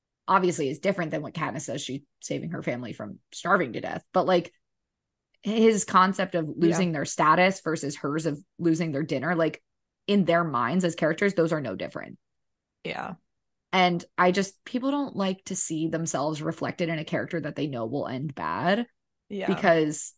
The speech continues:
Speaker 1: then they have to confront their own morality and realize that they too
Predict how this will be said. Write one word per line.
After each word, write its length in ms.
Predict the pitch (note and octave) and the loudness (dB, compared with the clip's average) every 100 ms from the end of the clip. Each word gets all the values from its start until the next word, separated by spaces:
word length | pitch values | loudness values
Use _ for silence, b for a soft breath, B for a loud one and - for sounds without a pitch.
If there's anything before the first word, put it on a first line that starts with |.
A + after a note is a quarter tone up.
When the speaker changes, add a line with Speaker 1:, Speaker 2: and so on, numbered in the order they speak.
| _ - | _ 2
Speaker 1:
then 240 | G#3+ G#3 | 6 6
they 100 | G#3+ | 6
have 160 | A3+ A3 | 2 -2
to 80 | - | -4
confront 560 | G3+ F#3+ G3+ F#3+ F#3 - | -2 0 2 2 0 -6
their 320 | E3+ F3+ F3 - | 0 2 4 4
own 460 | A3 G#4+ B3 D#3+ - - | 2 2 2 0 -4 -4
morality 760 | F3 D#3 C3+ A2+ A2+ A#2+ G3+ - | 0 2 2 2 0 0 0 -2
and 140 | A3 | -2
realize 300 | G#3+ A3 A3 | 4 4 4
that 160 | G#3 G3+ | 0 0
they 140 | G#3+ | 0
too 520 | - A#3 F#4+ F#3 D3+ | 0 2 4 4 2